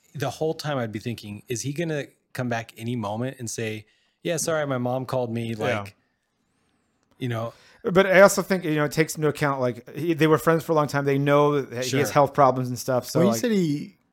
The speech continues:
Speaker 3: he reported that he had, he heard noises that he was uncomfortable with over the line.
Speaker 2: Well, he, that, he didn't hear noises. That's what was, he,
Speaker 3: Well
Speaker 2: he's like, "Are you okay?" And he heard faint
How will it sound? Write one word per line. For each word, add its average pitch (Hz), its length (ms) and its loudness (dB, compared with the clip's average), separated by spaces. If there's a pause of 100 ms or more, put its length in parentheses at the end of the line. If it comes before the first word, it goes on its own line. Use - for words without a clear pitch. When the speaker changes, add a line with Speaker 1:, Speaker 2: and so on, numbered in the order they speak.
(280)
Speaker 3:
he 135 160 -2
reported 147 420 0
that 123 80 0
he 120 180 0
had, 113 240 -6 (400)
he 151 100 -2
heard 170 240 0
noises 143 440 0
that 127 100 -2
he 123 100 0
was 123 180 -4
uncomfortable 123 560 -4
with 113 440 -8
over 123 200 0
the 117 100 -4
line. 107 500 -4 (340)
Speaker 2:
Well, 175 160 4
he, 165 200 0
that, 156 260 0
he 147 340 -10
didn't 135 420 -2
hear 127 200 -4
noises. 113 320 -4
That's 120 160 -6
what 127 100 -12
was, 120 160 -6 (400)
he, 160 200 0
Speaker 3:
Well - 120 -6
Speaker 2:
he's 143 240 -2
like, 156 140 2
"Are 151 80 4
you 143 160 4
okay?" 170 340 2
And 151 100 -2
he 139 100 -2
heard 131 360 0
faint 143 420 -2